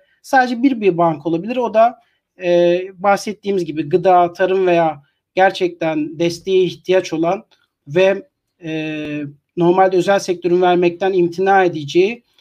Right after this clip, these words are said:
hane grupları için yapılacak kredilerin kullanılması amacıyla olması gerektiğini düşünüyorum. O bakımdan ben Türkiye'de özellikle üç tane kamu bankasının olması gerekliliğini,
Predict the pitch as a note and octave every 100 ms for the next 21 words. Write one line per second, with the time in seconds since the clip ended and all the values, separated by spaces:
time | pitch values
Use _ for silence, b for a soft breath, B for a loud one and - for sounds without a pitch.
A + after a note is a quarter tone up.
0 | _ _ E3+ F#3 G3 F3+ F3+ F3 E3+ F3+
1 | F3+ E3 D3+ D3 D#3 G#3 - G3 F#3+ E3+
2 | F3 A#3 - G3 F#3 F#3 F#3 F#3 G#3+ F3+
3 | D#3+ C#3 C3 C3+ B2+ _ _ - D3+ D#3
4 | C#3+ D3 D3 C#3+ C#3+ C#3 C#3 D#3+ G3 G3
5 | F3+ F3+ F3+ F3+ F3+ F3+ F3 G3 F3 F3+
6 | D#3+ E3 E3 G#3+ - E3+ D#3 - F3 E3
7 | D3 C#3 C#3+ - E3 F#3 b b _ D#3
8 | D#3+ E3 F3 E3+ D3+ C#3+ C#3+ C#3+ D3+ F#3+